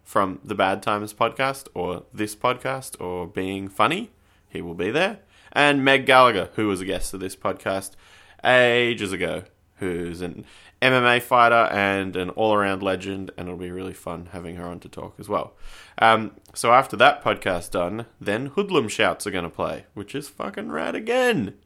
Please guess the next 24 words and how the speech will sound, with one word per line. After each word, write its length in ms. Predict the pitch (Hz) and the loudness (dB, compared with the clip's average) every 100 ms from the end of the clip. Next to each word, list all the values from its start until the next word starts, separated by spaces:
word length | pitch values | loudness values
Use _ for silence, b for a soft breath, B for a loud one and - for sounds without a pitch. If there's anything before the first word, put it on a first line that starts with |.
| _ | _
because 680 | 127 - 190 170 156 156 - _ _ | -12 -2 2 4 2 0 -12 _ _
Hoodlum 260 | - 98 90 | -8 -6 -6
Shouts 520 | - 90 92 - - - | -4 -4 -4 -8 -16 -18
are 60 | - | -16
from 140 | 120 | -14
Canberra, 480 | 113 85 82 87 90 _ - | -10 -8 -6 -6 -8 _ -12
and 100 | 98 | -10
I'm 100 | 127 | -10
from 200 | - 98 | -12 -14
Canberra, 420 | 92 95 101 107 - | -12 -10 -10 -12 -14
and 80 | - | -18
it 100 | - | -10
fucking 360 | 123 139 151 | -10 -8 -10
rules. 460 | 135 101 101 62 - b b b | -8 -6 -8 -12 -16 b b b
So 140 | - | -14
thanks 320 | 87 127 139 | -2 0 0
to 80 | - | -2
them 180 | 110 117 | -2 -2
for 100 | 101 | -4
doing 220 | 95 90 | -6 -4
that. 240 | 95 135 - B B B B B - | 0 -2 -4 B B B B B -2
They 80 | |
have 140 | 117 | -2
an 100 | 92 | -2